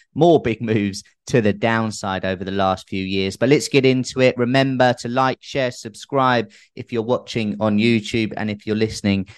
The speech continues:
via podcast, remember there is a link in the bio for you to tune along, but I will do my best when talking about the chart to describe it in a way where you won't even need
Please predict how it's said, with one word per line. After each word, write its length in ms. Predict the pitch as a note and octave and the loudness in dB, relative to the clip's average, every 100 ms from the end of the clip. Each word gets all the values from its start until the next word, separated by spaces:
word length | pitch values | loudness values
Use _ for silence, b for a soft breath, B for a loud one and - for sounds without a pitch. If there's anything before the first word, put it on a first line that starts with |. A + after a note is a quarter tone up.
| b - | b -6
via 340 | G#2+ G#2+ G2+ | 2 4 4
podcast, 640 | F#2+ - G#2+ G#2 G#2 F#2+ G2+ | 0 -4 -6 -4 -4 -4 -4
remember 300 | G2+ G2 F#2 | -4 -2 -2
there 180 | F#2+ F#2+ | -2 -4
is 140 | F#2 | -4
a 60 | F#2+ | -2
link 340 | G2 F#2+ - | -2 -6 -10
in 120 | F#2+ F#2 | -8 -6
the 80 | |
bio 400 | F2+ F#2+ F2+ F2+ | -2 0 2 0
for 160 | F2 - | -4 -6
you 240 | F#2 F#2+ | -4 -4
to 140 | F2 F#2 | -4 -8
tune 680 | - - A#2 G#2+ G2 - - _ - | -2 2 4 4 2 -2 -14 _ -2
along, 480 | G2+ G2 G2+ G2 F#2 | 2 4 2 2 -2
but 140 | F2+ | -2
I 40 | G2 | 0
will 120 | F#2+ | -2
do 240 | G2 G2+ | -2 -4
my 260 | G2 F#2+ F2+ - | -2 -4 -4 0
best 480 | G#2+ - - - _ b - | 0 0 -8 -14 _ b -6
when 180 | F#2+ | -6
talking 460 | F#2+ - G2 - F#2+ | -4 0 -2 -2 -4
about 260 | F#2 F#2 F#2 | -2 -2 -2
the 60 | |
chart 500 | - - F#2+ F2 - b b _ - | -6 0 2 2 0 b b _ -8
to 260 | - F#2+ | -4 -2
describe 600 | F#2 G2+ - C#3+ C3+ B2 | -2 -4 -4 0 0 0
it 100 | A#2+ | -2
in 140 | A2 G#2+ | -4 -6
a 80 | G2+ | -2
way 440 | G#2 G2+ G2+ G2 _ - | -2 0 -2 -6 _ -4
where 100 | G#2 | -2
you 140 | G#2 | 0
won't 260 | G#2 G2+ G2 | 0 -4 -6
even 320 | G2 F#2+ F#2 | -10 -8 -6
need 400 | F#2+ F#2+ F2 - | -2 -2 -2 -8